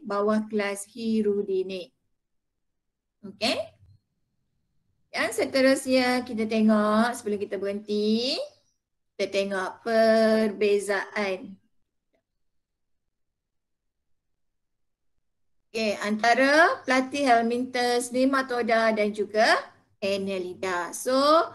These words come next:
uh, jadual ni menunjukkan dia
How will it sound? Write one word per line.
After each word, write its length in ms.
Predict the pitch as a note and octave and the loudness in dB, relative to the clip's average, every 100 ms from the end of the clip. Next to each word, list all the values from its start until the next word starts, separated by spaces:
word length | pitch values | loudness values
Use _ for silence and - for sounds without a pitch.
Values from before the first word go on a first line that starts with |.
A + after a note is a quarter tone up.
| - _ - | -18 _ -8
uh, 1080 | G3+ G#3 G#3 G#3 G#3 G#3+ G#3 G#3 G#3 G#3 G#3 | -2 0 0 0 2 2 2 0 -2 -2 -4
jadual 640 | G#3 A3 B3+ D#4+ D4 C#4 | 0 0 2 2 4 2
ni 100 | C#4 | 0
menunjukkan 720 | D4+ C#4 B3+ B3 B3 A3 A#3 A#3 | -2 0 0 0 -2 -2 -2 0
dia 100 | A3+ | 2